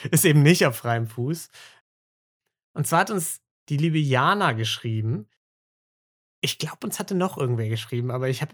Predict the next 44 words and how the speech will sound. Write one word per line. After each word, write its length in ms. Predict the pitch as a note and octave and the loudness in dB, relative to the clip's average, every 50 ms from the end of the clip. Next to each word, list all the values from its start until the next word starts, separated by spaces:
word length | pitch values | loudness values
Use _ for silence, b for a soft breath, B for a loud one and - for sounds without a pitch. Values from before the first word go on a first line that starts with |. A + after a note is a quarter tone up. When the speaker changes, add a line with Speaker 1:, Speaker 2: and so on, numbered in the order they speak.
| _ - | _ -4
Speaker 2:
irgendwie 280 | C#3+ C#3+ D3+ F3 F#3 | -2 0 0 0 0
jetzt 180 | F3 E3+ - - | 0 -2 -4 -4
grad 240 | - C#3+ C#3 C#3 - | -2 -2 -2 0 -2
die, 200 | C#3+ C3+ C3+ - | -4 -4 -4 -4
äh, 160 | B2+ B2 A#2+ | -4 -2 -2
Nachricht 400 | A#2+ A#2 C#3 D#3 - D3+ - - | -2 -2 -2 -2 -4 -6 -6 -6
nicht 140 | A2+ A2 - | -6 -4 -4
mehr 140 | A2+ A2 | -4 -4
gefunden. 420 | G#2 G#2+ - - G#2+ A2 A2 - - | -6 -6 -8 -10 -10 -10 -10 -10 -10
Auf 160 | - B2+ - | -10 -4 0
jeden 160 | E3 G#3 A#3+ | 0 0 0
Fall 140 | A#3 A3 F#3+ | 0 0 0
hatte 160 | F3+ E3+ F#3 | 0 0 -2
Jana 280 | F3 D3+ C#3 D#3 E3 E3 | 0 2 2 2 2 2
Speaker 1:
Community 280 | D3+ C#3+ C#3+ C3 - | 0 0 0 -2 -2
Speaker 2:
uns 60 | C#3 C3 | 0 0
Speaker 1:
Manager 340 | B2+ B2 C3 A#2+ B2 B2+ | 0 0 0 0 0 0
des 160 | A#2+ A#2 - B2+ | 0 -2 -2 -2
Monats. 440 | B2 A#2+ B2 C3+ D3+ - - - - | -2 0 0 -2 -4 -6 -8 -2 2
Speaker 2:
<laughs> 0 | |
Auf 600 | G3 G3+ D3 C3+ C3+ A#2+ D3+ A#2 - C#3+ - - - | 4 4 6 4 4 4 2 2 2 0 0 2 4
jeden 160 | E3+ C3 A#2 | 4 4 4
Fall. 360 | - - A2+ A2+ A2+ - - _ | 0 -4 -4 -4 -4 -6 -8 _
Speaker 1:
<laughs> 380 | - F3+ A3+ A#3+ A3 F3 B2 - | -8 -8 -6 -6 -6 -6 -2 2
Speaker 2:
Äh, 200 | - B2+ B2 B2+ | 2 4 4 2
Entschuldigung 560 | B2+ - - D3+ C#3 C3+ C#3 B2+ A#2+ B2 B2 | 0 0 0 2 2 4 2 2 0 0 -2
schon 180 | A#2 - A#2 A2+ | 0 -2 0 0
mal, 240 | A2+ A#2 C3+ D#3 B B B B B B | 0 -2 -4 -6 B B B B B B
äh, 180 | - B2 A2+ A2 | -6 -4 -4 -4
falls 320 | A2 A#2+ A#2 A2 A2 - | -4 -4 -6 -6 -6 -10
es 100 | - - - | -16 -20 -20
noch 80 | - _ | -12 _
jemand 240 | B2 A2+ A2+ A2 A2 | -6 -4 -4 -4 -6
geschrieben 380 | A2 - - A#2 A#2 A2+ G#2+ G#2 | -10 -12 -10 -6 -4 -4 -4 -4
hatte. 300 | G#2 A2 C3+ D3+ F#3+ - | -6 -6 -8 -10 -10 -10
Ähm, 460 | - C#3+ A#2+ A#2 A2+ A2+ A2+ A#2 A2+ - _ _ _ _ _ _ _ _ _ | -8 -6 -4 -4 -2 -2 -4 -4 -6 -8 _ _ _ _ _ _ _ _ _
ah, 240 | - A3+ A#3 - - _ _ | 2 2 2 2 -2 _ _
genau, 400 | - A#3 C#3 C3 A#2 G#2+ G#2+ - _ | 0 2 2 2 2 0 -4 -8 _
es 160 | - B2+ - | -12 -8 -4
war 140 | C3+ C3 B2 | -2 -2 -2
Knisterkatze, 720 | - - C#3 B2 A2+ - A#2 A2 A2 A#2 A2+ - - A2+ G#2+ | -2 -2 -2 -4 -2 -4 -6 -6 -6 -6 -8 -8 -8 -8 -8
ich 120 | A2 A2+ | -6 -6
erinnere 280 | C3 A#2+ A#2 A2 G#2+ G2+ | -6 -4 -4 -6 -6 -8
mich. 260 | G2+ A2 - - | -10 -14 -18 -20